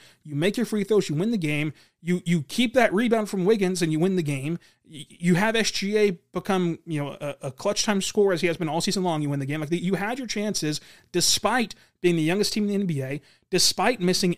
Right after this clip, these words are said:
any sort of, you know, rim protection and big man in this game, despite, uh, giving up forty free throws in this game, but despite uncharacteristic turnovers to, to the tune of eighteen turnovers, despite all of that, you were in this game and you really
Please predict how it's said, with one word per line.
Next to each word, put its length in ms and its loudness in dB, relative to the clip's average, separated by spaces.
any 240 0
sort 240 4
of, 120 0
you 80 -14
know, 100 -6
rim 300 -2
protection 640 -2
and 160 -2
big 220 2
man 260 0
in 200 0
this 200 -2
game, 300 -6
despite, 640 0
uh, 240 2
giving 240 6
up 120 -2
forty 280 2
free 240 -2
throws 260 -4
in 60 -2
this 160 -4
game, 280 -6
but 80 -14
despite 600 2
uncharacteristic 720 2
turnovers 400 -2
to, 360 -2
to 120 -6
the 80 -4
tune 180 0
of 100 -2
eighteen 320 -2
turnovers, 300 -4
despite 300 -2
all 200 2
of 120 -2
that, 300 -8
you 260 6
were 220 4
in 120 2
this 160 2
game 200 0
and 140 2
you 140 2
really 380 0